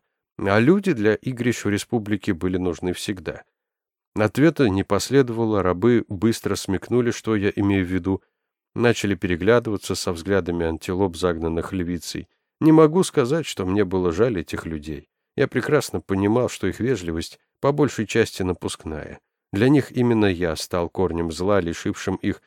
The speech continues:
той самой стабильности и процветания. Понимал я и то, что каждый из них с удовольствием перережет мне горло.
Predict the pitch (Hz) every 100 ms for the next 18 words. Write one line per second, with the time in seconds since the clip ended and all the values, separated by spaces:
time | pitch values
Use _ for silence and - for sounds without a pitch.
0 | _ _ 120 110 113 104 101 - 95 101
1 | 85 82 - 95 - 90 104 107 - -
2 | - - _ _ _ - _ _ - 123
3 | 147 175 165 139 127 113 139 139 - 90
4 | 120 113 82 85 80 120 - - 87 95
5 | 139 - 92 87 95 90 98 113 90 85
6 | - 90 82 82 - -